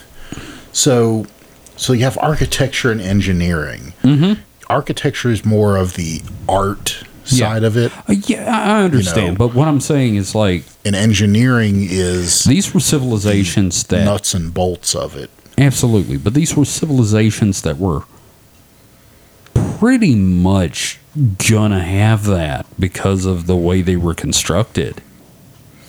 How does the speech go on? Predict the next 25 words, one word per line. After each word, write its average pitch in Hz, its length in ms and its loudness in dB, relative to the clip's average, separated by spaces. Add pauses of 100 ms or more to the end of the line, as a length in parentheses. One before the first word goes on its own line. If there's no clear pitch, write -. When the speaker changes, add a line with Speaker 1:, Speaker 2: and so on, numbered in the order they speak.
(460)
Speaker 1:
Well, - 220 -4 (200)
here's 147 300 0
the 156 80 2
thing 123 180 0
about, 107 300 0 (680)
if - 340 -6
you 143 80 4
look 131 200 0
at 95 220 -4
any 113 340 2
ancient 95 400 0
civilizations, 85 640 -4
every 127 520 0
ancient 104 400 4
Speaker 2:
Mm-hmm. - 40 0
Speaker 1:
civilization 85 1040 -2 (720)
did 92 180 0
this 80 180 -2
kind - 220 -6
of - 80 -6
stuff. - 540 -6 (1120)
So - 160 0
there's 120 200 2
something 143 580 0
intrinsically 107 1300 0